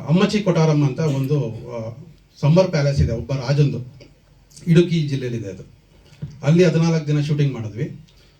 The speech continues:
ಇನ್ನು ಮೂರು ದಿನ ಮೈಸೂರು ಸುತ್ತಮುತ್ತ ಬಲಮುರಿ ಅಲ್ಲಿ ಚಿತ್ರೀಕರಣ ಮಾಡಿದ್ದೀವಿ.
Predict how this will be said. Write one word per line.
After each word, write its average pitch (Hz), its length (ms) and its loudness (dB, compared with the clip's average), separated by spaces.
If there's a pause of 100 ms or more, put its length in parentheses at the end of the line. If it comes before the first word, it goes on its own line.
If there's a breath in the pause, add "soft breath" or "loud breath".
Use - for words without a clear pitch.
ಇನ್ನು 190 180 4
ಮೂರು 185 260 6
ದಿನ 185 100 4
ಮೈಸೂರು 175 380 4
ಸುತ್ತಮುತ್ತ 147 480 -2
ಬಲಮುರಿ 135 680 0 (640)
ಅಲ್ಲಿ 147 440 4
ಚಿತ್ರೀಕರಣ 139 440 -2
ಮಾಡಿದ್ದೀವಿ. 104 500 -12